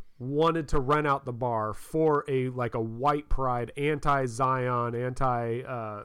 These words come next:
uh, people of color, you know, party,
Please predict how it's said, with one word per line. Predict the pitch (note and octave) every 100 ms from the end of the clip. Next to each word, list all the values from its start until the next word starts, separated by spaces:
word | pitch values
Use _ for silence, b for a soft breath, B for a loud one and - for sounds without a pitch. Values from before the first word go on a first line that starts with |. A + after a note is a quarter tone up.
| -
uh, | A#2+ A2 G2+ - - -
people | E3+ C#3+ C3
of | -
color, | C#3+ B2+ A#2+ A2 - - - _ _ -
you | C#3
know, | A#2 G2+ G2 _
party, | - A#3 A3 G2